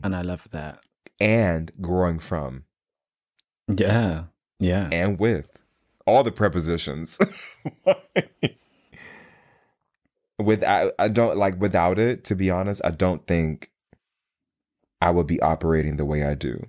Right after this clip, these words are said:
Speaker 2: You know, it's been one of the major tools that in twenty twenty-one has really shaped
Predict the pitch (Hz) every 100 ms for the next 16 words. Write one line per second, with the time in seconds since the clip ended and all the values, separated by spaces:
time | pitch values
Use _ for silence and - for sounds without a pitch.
0 | _ - 82 - 85 - 95 85 82 90
1 | 80 85 82 82 82 82 76 - 92 80
2 | 76 73 80 - _ _ _ _ _ -
3 | 78 - - 85 87 90 - - 82 82
4 | 82 - 80 - 80 78 78 76 69 -
5 | 78 76 76 73 80 78 76 - - 76
6 | 69